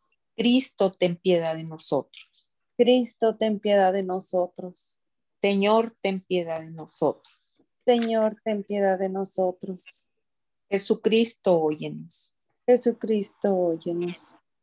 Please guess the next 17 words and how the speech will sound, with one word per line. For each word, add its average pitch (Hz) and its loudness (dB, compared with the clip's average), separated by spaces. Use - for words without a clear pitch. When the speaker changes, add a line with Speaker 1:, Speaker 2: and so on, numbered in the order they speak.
Speaker 1:
Jesucristo, 190 0
escúchanos. 170 -4
Speaker 2:
Jesucristo, 220 2
escúchanos. 185 -4
Speaker 1:
Dios 208 0
Padre 202 2
Celestial. 165 -4
Speaker 2:
Ten 226 4
piedad 208 4
de 190 2
nosotros. 185 -6
Speaker 1:
Dios 208 0
Hijo 196 0
del 180 -2
Redentor 175 -2
del 180 -4
mundo. 143 -10